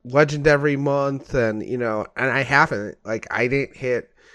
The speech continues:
in January or February, and, like, I just didn't enjoy the meta. Like, I didn't enjoy, um, a certain gnome who liked to fling things, and, um, uh, finally,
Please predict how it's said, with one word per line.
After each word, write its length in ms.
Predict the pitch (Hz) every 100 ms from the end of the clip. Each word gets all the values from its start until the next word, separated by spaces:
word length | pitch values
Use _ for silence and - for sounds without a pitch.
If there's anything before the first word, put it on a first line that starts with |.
| - _ _
in 580 | 120 127 120 113 113 113
January 420 | 139 127 123 117
or 40 | 110
February, 600 | 127 123 110 104 110 -
and, 240 | 110 117 113
like, 300 | 107 98 _ _ _ _ _ _ _
I 80 | 170
just 180 | 160 -
didn't 180 | 208 196
enjoy 360 | 180 165 170
the 100 | 160
meta. 420 | 131 127 151 87 -
Like, 180 | 98 113
I 100 | 120
didn't 280 | 143 143 131
enjoy, 580 | 131 123 123 123 117 - - _ _ _ _ _ _
um, 520 | 117 120 117 113 110 113 - _ -
a 80 | 120
certain 680 | - 143 123 135 127 123 113 - _ _ _
gnome 500 | 127 131 135 135 139
who 180 | 127 135
liked 220 | 127 123
to 60 | 123
fling 420 | - 135 139 135
things, 720 | - 127 120 127 135 131 -
and, 600 | - - 117 117 120 120
um, 460 | 117 117 117 117 107 _ _ _ _ _ _ _ _ _ _ _ _ _
uh, 280 | - 123 110
finally, 720 | 104 143 147 139 131 127 123